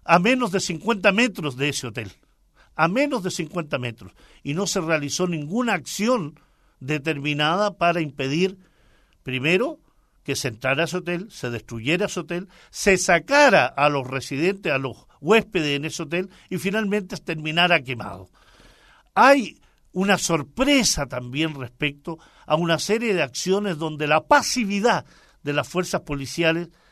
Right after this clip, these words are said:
ha sido evidente. Como ha sido evidente también otra serie de acciones donde se ve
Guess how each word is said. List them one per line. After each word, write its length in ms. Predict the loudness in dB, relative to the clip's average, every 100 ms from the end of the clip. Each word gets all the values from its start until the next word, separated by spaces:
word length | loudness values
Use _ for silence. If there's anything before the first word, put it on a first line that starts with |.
| _ -2
ha 140 | -2
sido 320 | 0 0 2
evidente. 640 | 0 -2 -4 -6 -12 -20 -20 _ _ _ _ _ _ _
Como 240 | -2 2 2
ha 40 |
sido 300 | 2 4 4
evidente 500 | 4 4 2 2 -2
también 480 | 0 0 2 2 2
otra 220 | 0 -4
serie 300 | -2 -2 0
de 80 | -2
acciones 400 | -2 0 0 0
donde 300 | -4 -4 -4
se 180 | -2 -2
ve 300 | 0 0